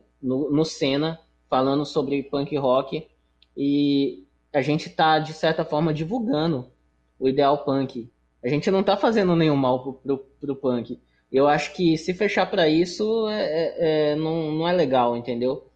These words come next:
É, provavelmente essa conversa vai ser, possa, essa conversa possa servir de, de,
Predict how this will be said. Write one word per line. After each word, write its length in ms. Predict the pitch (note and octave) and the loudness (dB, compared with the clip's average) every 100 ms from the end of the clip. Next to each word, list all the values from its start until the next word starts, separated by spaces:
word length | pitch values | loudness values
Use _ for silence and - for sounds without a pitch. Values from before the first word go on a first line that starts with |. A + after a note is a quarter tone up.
| _ _ _ _ | _ _ _ _
É, 600 | A2+ A2 A2+ A2 A2 A2 | -4 -2 0 -2 -2 -4
provavelmente 720 | - D3 D#3+ E3+ F#3 F#3 G#3 | 0 2 2 2 2 2 0
essa 180 | G#3 A3+ | -4 -6
conversa 460 | A3+ G3+ F#3 F#3+ | -2 0 0 0
vai 160 | G#3+ A#3 | -2 -2
ser, 680 | A#3+ A#3 G#3+ G#3 F#3+ - _ _ _ - | -2 2 4 4 2 -2 _ _ _ 0
possa, 580 | D#3+ F#3+ G3+ F#3+ C3 - - _ _ | 4 4 2 0 0 -2 -16 _ _
essa 220 | - B2+ D3+ | -10 -8 -4
conversa 500 | E3+ D3 C#3+ D#3 F#3+ | -2 0 0 -2 -4
possa 320 | F#3 F3+ G#3 | -6 -6 -8
servir 460 | G#3 A3 G3+ F3 | -6 -4 -2 -4
de, 320 | F#3 G#3 G3+ F3+ | -6 -6 -6 -6
de, 720 | E3 E3+ D#3+ C#3+ B2+ A2+ | -2 -2 0 0 -2 -4